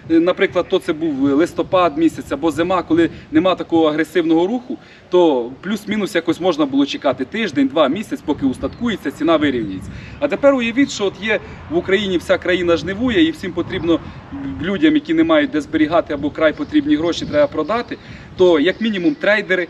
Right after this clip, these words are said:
які будуть розуміти, що все одно теоретично зерновий коридор продовжиться, м, вони будуть викуповувати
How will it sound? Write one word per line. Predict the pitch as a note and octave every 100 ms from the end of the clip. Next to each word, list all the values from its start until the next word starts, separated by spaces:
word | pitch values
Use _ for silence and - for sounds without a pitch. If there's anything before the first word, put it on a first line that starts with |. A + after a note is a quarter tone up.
| - -
які | D4 F#3
будуть | F3 D#3
розуміти, | E3+ D3+ F3+ D#3
що | C#3 D3+
все | - E3+
одно | D#3+ D#3
теоретично | D3+ D3 D3 D#3 - C#3
зерновий | D3 D3+ D3+ D3
коридор | D3+ D3 D3+
продовжиться, | - D#3+ F#3+ A3 D#3+ - - - - -
м, | D3+ D3+
вони | F3
будуть | F3+ F3 D#3
викуповувати | C#3 D#3+ D#3+ - G3 F#3 D#3+ D#3 D3+ D3